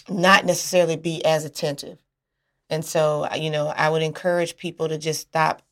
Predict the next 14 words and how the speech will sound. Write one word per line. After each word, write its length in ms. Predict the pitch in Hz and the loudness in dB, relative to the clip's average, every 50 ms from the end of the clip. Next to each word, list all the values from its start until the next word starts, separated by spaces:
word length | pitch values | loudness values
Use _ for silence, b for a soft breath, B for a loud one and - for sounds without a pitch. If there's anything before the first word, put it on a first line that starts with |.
| _ _ _ _ _ _ | _ _ _ _ _ _
and 140 | - 151 - - | -12 -12 -6 0
ask 380 | 160 165 170 165 165 160 - - _ _ _ | 2 4 4 4 4 0 -4 -10 _ _ _
themselves 640 | - 156 156 - - - 160 160 156 151 147 143 | -6 -4 -4 -6 -4 0 2 2 2 0 0 -4
these 220 | - 160 156 151 - | -8 -10 -10 -10 -12
questions, 680 | - - 156 156 156 - - 147 151 175 - - - _ _ _ _ _ _ _ _ _ _ | -10 -10 -8 -8 -8 -10 -12 -12 -12 -14 -16 -20 -20 _ _ _ _ _ _ _ _ _ _
you 120 | - - 160 | -8 -6 -4
know, 280 | 156 156 147 147 - - _ _ | -2 -2 -2 -4 -6 -12 _ _
and 480 | - 165 170 175 180 185 185 185 185 - - _ _ _ _ _ _ _ | 2 2 4 4 4 2 0 -2 -4 -8 -16 _ _ _ _ _ _ _
our 140 | - 156 147 | -6 -4 -4
final 380 | - - 160 165 180 180 - | 0 2 2 4 4 2 0
point 440 | - - - 165 160 156 156 165 - _ _ _ _ _ _ _ _ _ _ _ - | -2 -2 0 0 2 0 0 -2 -8 _ _ _ _ _ _ _ _ _ _ _ -10
about 320 | 151 - - 160 151 151 | -4 0 2 2 2 2
being 180 | 156 160 160 160 | 2 0 0 0
romantic. 720 | 156 156 156 156 156 156 165 160 156 - - - - _ | 0 0 0 0 -2 -2 -2 -4 -6 -8 -12 -14 -14 _